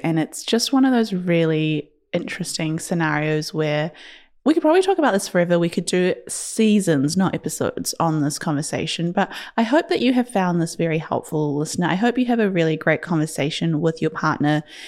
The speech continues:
And I think the root issue is not if you should split money, but more where that money that you're using together is going. And if that,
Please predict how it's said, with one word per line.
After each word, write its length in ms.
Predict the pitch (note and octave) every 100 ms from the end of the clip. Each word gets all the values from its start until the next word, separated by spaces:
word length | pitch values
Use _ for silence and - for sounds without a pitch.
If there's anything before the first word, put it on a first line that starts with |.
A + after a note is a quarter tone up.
| - - -
And 460 | F#3 E3+ E3+ E3 - - _ _
I 100 | G#3+
think 200 | A3 B3
the 100 | C#4+
root 320 | B3 G#3+ G#3+ G3+
issue 320 | - F#3 F3+
is 180 | F3 F#3
not 560 | F3 E3+ F#3 - - _ _ F#3+
if 200 | F#3+ F3+
you 60 |
should 200 | - D#3+
split 320 | - - E3
money, 300 | G3 G3 G#3
but 180 | G#3 -
more 320 | F3 E3+ D#3+
where 140 | E3 D#3+
that 240 | D3 -
money 380 | E3 D#3+ D#3 D3+
that 140 | D3+
you're 140 | D#3 D3+
using 460 | D#3 D#3+ D#3 D#3
together 400 | D3+ - D#3+ C#3+
is 140 | C#3+ -
going. 500 | D3 C#3+ D3+ F#3 - - - _ _ _
And 120 | G#3 A#3
if 180 | A#3+
that, 340 | A3 A#3 -